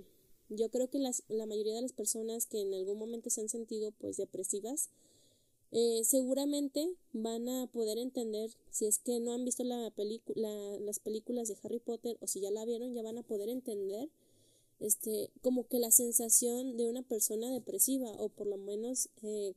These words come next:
que han sentido como que esa sensación de tristeza que, que al fin de cuentas son como un reflejo de todos los problemas que,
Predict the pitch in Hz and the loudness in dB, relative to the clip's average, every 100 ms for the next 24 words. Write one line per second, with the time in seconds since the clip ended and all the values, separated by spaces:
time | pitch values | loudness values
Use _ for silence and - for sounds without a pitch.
0 | - 208 202 233 226 226 220 240 226 202 | -6 -4 -4 -6 -4 -4 -4 -8 -8 -8
1 | 196 214 - 220 - - 196 190 - _ | -8 -4 -4 -4 -4 -4 -2 -4 -8 _
2 | _ - - - _ 214 220 196 208 - | _ -20 -20 -20 _ -2 0 2 2 2
3 | 208 220 226 - 202 185 196 - - - | 0 -2 -4 -2 -2 -2 -8 -18 -20 -20
4 | - - 202 196 214 233 - 240 233 277 | -18 -6 -4 0 -2 -2 -2 -4 -2 -2
5 | 294 - _ - - _ - 247 226 214 | -2 -6 _ -20 -20 _ 0 2 4 2
6 | 247 247 233 202 175 190 - _ _ - | 0 0 2 2 0 -6 -18 _ _ -20
7 | - - 214 220 240 240 240 233 247 226 | -20 -2 2 2 2 0 -2 0 0 0
8 | 220 233 254 - 226 202 196 202 214 - | 2 2 0 -2 0 2 2 0 4 4
9 | - 208 | 4 -4